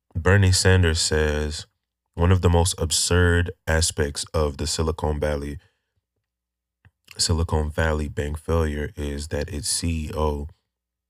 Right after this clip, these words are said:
was a director of the same body in charge of regulating it, the San Francisco Fed." Huh.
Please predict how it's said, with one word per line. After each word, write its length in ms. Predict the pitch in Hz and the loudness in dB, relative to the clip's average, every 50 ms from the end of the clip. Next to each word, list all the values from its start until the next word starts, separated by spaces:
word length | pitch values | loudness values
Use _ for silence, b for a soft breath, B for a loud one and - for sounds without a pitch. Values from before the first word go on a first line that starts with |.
| _ _ _ _ _ _ _ _ _ - - | _ _ _ _ _ _ _ _ _ -12 -8
was 340 | 90 80 82 85 82 78 73 - | -2 2 4 4 4 2 -2 -2
a 100 | - 78 | -4 -4
director 920 | 73 67 71 69 69 69 73 82 95 107 101 - - - 71 73 73 71 78 b b b b b _ _ | -2 -2 -4 -4 -4 -4 2 2 4 4 2 0 -4 -6 -4 -4 -4 -6 -8 b b b b b _ _
of 180 | - 85 85 78 | 0 0 0 2
the 100 | 82 78 | 0 -2
same 420 | 78 - - 95 98 95 90 87 | -2 2 4 6 6 6 6 4
body 500 | 85 - 80 82 87 85 78 73 71 71 - - _ _ _ _ _ _ _ _ _ _ _ _ _ _ _ _ _ - | 4 2 2 2 2 0 0 -4 -8 -10 -14 -16 _ _ _ _ _ _ _ _ _ _ _ _ _ _ _ _ _ -2
in 160 | - 85 80 | 0 2 2
charge 400 | 80 - - 78 78 80 76 - | 2 2 0 0 2 0 -2 -2
of 220 | - 80 76 73 80 | -2 -4 -4 0 0
regulating 600 | 90 95 90 85 80 73 73 71 69 67 64 64 | 2 2 2 0 -2 -4 -4 -6 -8 -8 -8 -8
it, 180 | 62 57 - - _ _ _ _ _ _ _ _ _ _ _ _ _ _ _ _ _ _ | -8 -10 -10 -14 _ _ _ _ _ _ _ _ _ _ _ _ _ _ _ _ _ _
the 80 | - 82 | -4 -2
San 300 | - - 85 82 82 82 | 0 2 2 2 2 2
Francisco 640 | - - 78 76 - - 82 80 - - 73 73 | 0 0 -2 -2 0 -2 -4 -4 -4 -4 -4 -2
Fed." 560 | 87 85 - 92 92 76 64 107 104 - - _ _ _ _ _ _ _ _ _ _ _ _ _ _ _ _ _ _ _ _ _ _ _ _ _ _ _ _ _ _ _ _ _ _ | -2 0 0 0 0 0 -2 -6 -12 -14 -20 _ _ _ _ _ _ _ _ _ _ _ _ _ _ _ _ _ _ _ _ _ _ _ _ _ _ _ _ _ _ _ _ _ _
Huh. 340 | - - - 170 135 95 | -12 -6 -4 -2 -2 -2